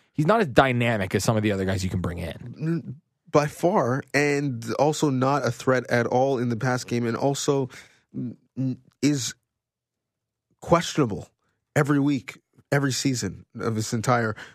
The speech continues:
Speaker 2: career. "Banners fly forever," as the Mamba, Kobe Bryant, said. I understand the costs might have been high.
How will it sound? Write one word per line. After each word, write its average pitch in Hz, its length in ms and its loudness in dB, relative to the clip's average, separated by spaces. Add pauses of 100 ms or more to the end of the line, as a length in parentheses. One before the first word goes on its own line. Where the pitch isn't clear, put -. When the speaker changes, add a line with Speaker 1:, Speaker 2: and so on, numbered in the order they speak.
(160)
Speaker 2:
career. 147 380 0 (1300)
"Banners 190 340 2
fly 156 440 0
forever," 127 560 -2 (340)
as 98 500 -2 (100)
the 113 120 -2
Mamba, 107 420 -2
Kobe 107 280 -2
Bryant, 107 360 -2
said. 104 240 -2 (680)
I 151 60 -8
understand 156 420 0
the 135 40 0
costs - 500 0 (160)
might 135 140 0
have 131 80 0
been 127 100 0
high. 131 300 0